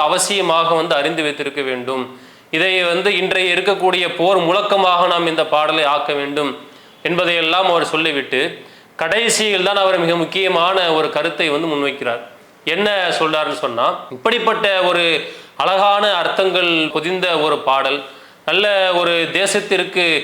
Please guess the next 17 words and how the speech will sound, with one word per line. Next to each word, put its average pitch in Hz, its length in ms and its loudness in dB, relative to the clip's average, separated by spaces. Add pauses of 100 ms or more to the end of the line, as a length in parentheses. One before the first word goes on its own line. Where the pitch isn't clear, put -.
(340)
மிக 156 100 2 (100)
மிக 185 160 2 (160)
தேவையான 185 560 2 (240)
ஒரு 156 140 2 (100)
பாடல் 156 340 2 (120)
என்பது 139 320 -2 (680)
ஆயிரத்தி 202 240 0
தொள்ளாயிரத்தி 190 420 2
முப்பத்தி 214 440 0 (220)
ஏழு 214 200 2 (100)
அந்த 175 180 0 (160)
சமயங்கள்ல 151 640 0 (580)
இந்த 185 160 0 (160)
பாடலுக்கென்று 190 760 2 (100)
ஒரு 165 120 2 (220)
அநீதி 226 400 2 (140)
ஒன்று 160 180 2